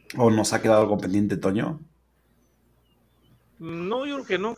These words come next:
Speaker 2: Lo que sí, lo que sí los invitaría, ojalá y, y, y inviten a más personas a que se sumen al programa, a que, a que vean,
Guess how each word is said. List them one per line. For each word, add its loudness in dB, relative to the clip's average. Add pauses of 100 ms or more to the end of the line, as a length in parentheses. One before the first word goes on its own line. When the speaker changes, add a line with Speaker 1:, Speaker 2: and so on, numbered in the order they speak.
(280)
Speaker 2:
Lo -6
que -2
sí, -6
lo 0
que -4
sí -10
los -8
invitaría, -2
ojalá 0
y, -8
y, -10
y -10
inviten -6 (140)
a -8
más -10 (180)
personas -10
a -8
que -14
se -16
sumen -8
al -4
programa, -4 (540)
a -6 (160)
que, -2 (100)
a -6 (220)
que 0
vean, 0